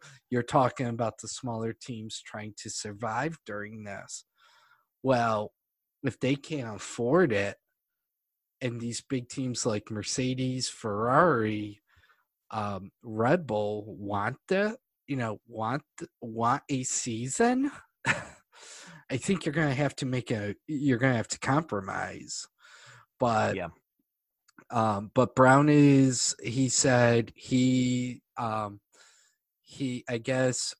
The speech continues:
Speaker 1: Ferrari team principal, uh, Mattia Ben-, Binotto, um, pushback says his team would have to reallocate staff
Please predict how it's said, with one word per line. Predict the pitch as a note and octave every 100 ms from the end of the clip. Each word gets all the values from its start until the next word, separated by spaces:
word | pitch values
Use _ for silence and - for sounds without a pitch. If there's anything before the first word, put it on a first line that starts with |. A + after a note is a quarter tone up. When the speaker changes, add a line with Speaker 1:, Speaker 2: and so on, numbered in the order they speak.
| _
Speaker 1:
Ferrari | - - B2+ C3 C#3+ C#3
team | - D3 B2+
principal, | - C3 - - A#2+ A#2 A2+ A2+ _ _ _ _ _ -
uh, | A#2+ G#2+
Mattia | A#2 A2 - C#3 C3 B2+ A#2+ - _
Ben-, | A2 A2+ - _ _ -
Binotto, | A2 A2+ B2+ C#3+ D3 C#3+ C#3 C#3 - _ _
um, | B2 A2+ A2 A2 -
pushback | D#3 C3+ - C3+ B2+ C3
says | - - A#2 A#2 A2 -
his | C3 B2
team | - C3+ B2 B2
would | A#2 G#2
have | - A#2+ -
to | - A2
reallocate | A2+ A#2 A#2 A2+ A2 - G2+ -
staff | - - B2 B2+ D#3 F#3